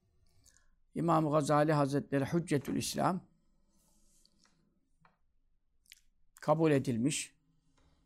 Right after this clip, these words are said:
ve Resulullah sallallahu teala aleyhi ve sellem tarafından manen bu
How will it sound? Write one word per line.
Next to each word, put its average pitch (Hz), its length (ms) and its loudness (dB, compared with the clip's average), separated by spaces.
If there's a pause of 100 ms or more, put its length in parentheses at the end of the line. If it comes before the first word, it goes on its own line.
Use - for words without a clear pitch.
(320)
ve 151 100 0
Resulullah 156 420 -2
sallallahu 147 640 0
teala 143 320 0
aleyhi 135 180 -2
ve - 40 -14
sellem 139 240 -2
tarafından 139 540 -2
manen 135 540 2
bu 143 260 0